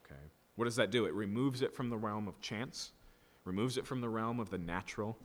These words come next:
Lions attack people. That happens. That's a, a risk of being in Israel, to the degree that Proverbs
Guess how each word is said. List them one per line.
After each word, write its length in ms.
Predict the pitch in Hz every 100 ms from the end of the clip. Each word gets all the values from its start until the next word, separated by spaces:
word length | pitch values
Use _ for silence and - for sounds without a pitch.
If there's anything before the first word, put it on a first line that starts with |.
| - -
Lions 480 | 95 110 120 123 120
attack 360 | 101 - 98 -
people. 240 | 76 71
That 180 | 85 87
happens. 500 | 92 80 60 - -
That's 300 | 82 - - -
a, 160 | 82
a 60 | -
risk 480 | 87 98 85 - -
of 140 | 78
being 240 | 85 80 80
in 100 | 80
Israel, 300 | 78 78 78
to 100 | 131
the 100 | 120
degree 560 | 113 107 170 147 117 - - -
that 180 | - -
Proverbs 680 | - 151 165 156 123 117